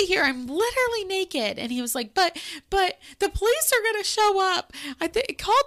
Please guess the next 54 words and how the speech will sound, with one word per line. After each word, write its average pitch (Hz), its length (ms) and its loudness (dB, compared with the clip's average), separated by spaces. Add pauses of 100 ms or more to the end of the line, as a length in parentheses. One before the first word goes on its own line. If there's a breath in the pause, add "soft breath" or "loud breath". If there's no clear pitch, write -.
nine 508 440 -4
one 392 80 -10
one." 466 380 2
And 269 100 -6
I 233 60 0
was 220 220 0
like, 226 260 -8 (460)
"Okay, 311 460 2
just - 400 0
get 359 220 4
out." 214 380 0
So 226 140 0
I 208 100 0
get 202 240 -2
out, 196 340 4 (380 loud breath)
and 208 100 -12
I 196 60 -6
go 190 160 0
upstairs, 196 560 2
and 170 60 -6
I 160 40 -10
get - 200 0
my 190 80 0
clothes 185 360 -2
on, 156 320 -6
'cause - 160 -4
I, 214 100 4
and 208 200 0
he's 220 220 -2
like, - 160 -2
"What, 415 260 -2
what 403 240 -2
do 453 100 2
I 427 140 0 (100)
do?" 381 520 -4
And 240 120 -6
I 214 100 -8
said, 190 360 -4 (880)
"Well, 233 320 2
you're 240 180 2
gonna 415 260 0
tell 381 260 4
them 247 220 4
that 262 120 -2
you're 269 160 0
sorry 302 540 4
for 233 180 0
wasting 254 460 2
their 233 180 2
time 247 380 0
when 202 120 -2
they 196 140 0
show 190 320 2
up." 175 380 0